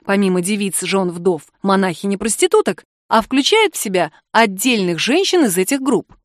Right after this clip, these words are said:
Термин femme seule сам по себе достаточно двойственный и в разных документах использовался по-разному.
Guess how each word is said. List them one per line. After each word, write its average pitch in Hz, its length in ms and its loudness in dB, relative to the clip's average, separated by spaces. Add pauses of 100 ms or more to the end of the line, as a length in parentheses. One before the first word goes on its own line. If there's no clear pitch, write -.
(520)
Термин 370 380 4
femme 359 320 4
seule 196 360 0
сам 320 280 0
по 320 80 0
себе 240 240 -2
достаточно 269 540 2
двойственный 180 800 0 (140)
и 208 180 0
в 190 80 0
разных 226 360 2
документах 240 600 0
использовался 247 680 0
по-разному. 160 680 0